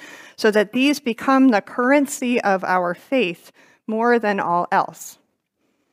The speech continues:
When pragmatism, rather than love, motivates our discipleship. In the Reformed tradition, we come by this honestly.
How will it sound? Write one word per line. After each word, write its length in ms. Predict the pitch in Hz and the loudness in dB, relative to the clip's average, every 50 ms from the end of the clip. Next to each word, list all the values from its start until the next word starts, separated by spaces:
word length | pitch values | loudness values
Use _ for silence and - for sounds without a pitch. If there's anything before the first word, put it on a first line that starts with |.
| _ _ _ _ _ _ _ | _ _ _ _ _ _ _
When 240 | 214 208 208 214 | -4 -4 -2 -2
pragmatism, 1080 | 220 - - 302 320 320 294 247 220 190 175 - - 180 170 - 151 156 151 196 220 196 - _ _ _ _ _ _ _ _ _ _ _ _ _ - | -4 0 2 4 4 4 4 2 -2 -6 -6 -8 -8 -8 -6 -4 -4 -4 -4 -4 -6 -8 -10 _ _ _ _ _ _ _ _ _ _ _ _ _ -4
rather 560 | 240 233 240 254 254 254 254 240 240 240 - | -2 2 2 2 4 4 4 4 4 2 2
than 320 | 220 214 202 196 196 190 180 | 0 -2 -2 -2 -2 -2 -2
love, 340 | 165 156 156 - - - _ _ _ _ _ _ _ _ _ _ _ _ _ _ _ - | -2 -2 -4 -4 -8 -12 _ _ _ _ _ _ _ _ _ _ _ _ _ _ _ -4
motivates 720 | 214 220 233 233 202 180 - 165 160 - - - - - - | 0 0 2 2 0 -2 -6 -8 -8 -10 -12 -16 -18 -10 -6
our 160 | - 185 180 | -6 -4 -4
discipleship. 800 | 175 180 170 - - 196 185 - - - - - - - 175 - _ _ _ _ _ _ _ _ _ _ _ _ _ _ _ _ _ _ _ _ _ _ _ _ _ _ _ _ _ _ _ _ _ _ _ _ _ _ _ _ _ - | -6 -8 -8 -6 -6 -6 -6 -6 -10 -16 -16 -14 -14 -14 -14 -16 _ _ _ _ _ _ _ _ _ _ _ _ _ _ _ _ _ _ _ _ _ _ _ _ _ _ _ _ _ _ _ _ _ _ _ _ _ _ _ _ _ -2
In 120 | 240 226 | 0 2
the 100 | 226 214 | 2 2
Reformed 480 | 214 220 214 - - 277 262 262 247 226 | 2 2 0 0 2 2 4 4 2 0
tradition, 560 | - 247 226 208 226 240 - - 214 202 190 | 0 -2 0 2 0 0 0 -2 -4 -2 -2
we 120 | 190 190 | -2 -4
come 280 | 190 - - 240 214 208 | -4 -2 -2 0 0 2
by 160 | 196 180 170 | 2 0 0
this 300 | 165 165 170 170 - - - | 0 -2 -4 -6 -6 -6 -6
honestly. 640 | - 175 165 160 165 - - - - 156 165 180 | -4 -4 -4 -4 -8 -10 -12 -10 -8 -6 -6 -6